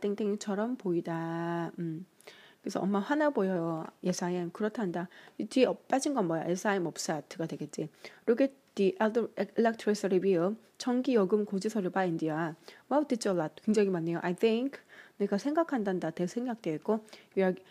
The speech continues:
using too much electricity." "너무, 너무 많은 전기를 쓰고 있는 중이야."라고 현재 진행형으로 엄마가 말하고 있죠. "We should." 우리 뭐뭐 해야 돼. 의무지. "Something about it." 그것에 대해서. 그게 뭐야? 전기요금 너무 많이 쓰는 것에 대해서 뭔가를 해야 돼.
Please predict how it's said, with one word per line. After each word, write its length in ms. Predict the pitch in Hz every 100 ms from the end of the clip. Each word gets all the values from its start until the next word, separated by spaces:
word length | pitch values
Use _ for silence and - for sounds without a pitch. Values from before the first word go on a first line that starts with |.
| _ _
using 340 | 185 240 220 185
too 200 | - 262
much 260 | 262 254
electricity." 420 | 202 180 - 175 -
"너무, 300 | 277 294 -
너무 240 | - 269 285
많은 320 | 185 196 262
전기를 320 | 214 190 190
쓰고 320 | 175 285 359
있는 160 | 294 202
중이야."라고 720 | - 190 233 202 151 151 156 - - -
현재 240 | 294 285
진행형으로 800 | 277 202 185 190 180 175 165 175
엄마가 300 | 175 160 156
말하고 340 | 160 151 156 156
있죠. 200 | - 160 - - - - -
"We 40 | 180
should." 400 | - 196 269 185
우리 200 | 180 185
뭐뭐 260 | 170 185
해야 240 | 190 294 277
돼. 220 | 185 190
의무지. 880 | 180 190 185 170 160 165 214 269 277 - -
"Something 440 | - 226 220 240 233
about 260 | 233 202
it." 100 | 160
그것에 380 | - 185 190 185
대해서. 300 | 165 156 180
그게 200 | 185 190
뭐야? 400 | 165 156 185 247 - -
전기요금 520 | - 196 214 208 175
너무 140 | 156 147
많이 220 | 147 185
쓰는 260 | - 285 285
것에 220 | 185 160
대해서 260 | 147 156
뭔가를 320 | 151 147 156 165
해야 140 | 156
돼. 180 | 160